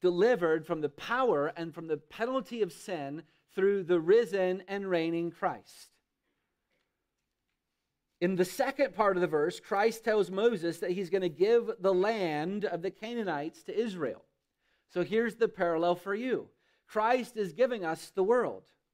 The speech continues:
This is no longer Satan's world. Christ took the land from the Canaanites of old, he gave it to Israel, and so Christ now is giving the world to the saints.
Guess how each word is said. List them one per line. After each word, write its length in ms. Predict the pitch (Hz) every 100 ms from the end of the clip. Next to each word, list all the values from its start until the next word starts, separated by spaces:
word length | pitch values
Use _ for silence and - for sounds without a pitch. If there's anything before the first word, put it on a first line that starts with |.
| _ _ _ _
This 160 | - 156
is 100 | 185
no 180 | 190 233
longer 460 | 233 220 254 220
Satan's 500 | 196 - 180 180 196
world. 360 | 175 220 233 - _ _ _ _ _ _ _ _
Christ 400 | _ 196 185 -
took 220 | - 247 240
the 80 |
land 320 | 233 196 190 175
from 100 | 175
the 80 |
Canaanites 520 | 185 220 233 226 220 208
of 80 |
old, 180 | 160 165
he 80 | 165
gave 240 | 151 208
it 80 | 240
to 120 | 214 214
Israel, 560 | 214 151 123 120 170 _ _ _
and 180 | 170 180
so 200 | 220 208
Christ 640 | 190 - 233 233 220 -
now 320 | 220 196 175 165
is 220 | 160 147
giving 540 | 135 202 226 220 208
the 120 | 156 175
world 600 | 175 220 190 139 135 139 -
to 420 | 175 165 160 160 -
the 120 | 147
saints. 760 | 147 - 165 113 _ - -